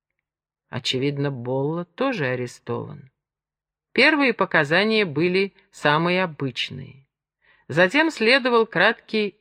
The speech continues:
отчёт о связях Боллы с обществом, о распространении в Ливорно запрещённой литературы и о студенческих собраниях.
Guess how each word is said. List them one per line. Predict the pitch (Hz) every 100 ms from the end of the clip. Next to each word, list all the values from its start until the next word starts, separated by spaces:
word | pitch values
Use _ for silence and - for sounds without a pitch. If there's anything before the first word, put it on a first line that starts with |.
| _
отчёт | 151 147 - 185 220 _
о | - 147
связях | - 170 202 151 135
Боллы | 123 131 208 214 214
с | -
обществом, | 151 156 - - 127 - 135 127 - _ - -
о | 175
распространении | 208 - 214 - 220 240 302 277 170
в | 160
Ливорно | 156 151 208 254 226 170
запрещённой | 143 147 143 - 151 143 139
литературы | 135 131 135 131 - 240 269 247 240 _ _ _ -
и | 208
о | 226
студенческих | - 220 180 277 294 269 - 262 240
собраниях. | 226 202 135 120 120 131 -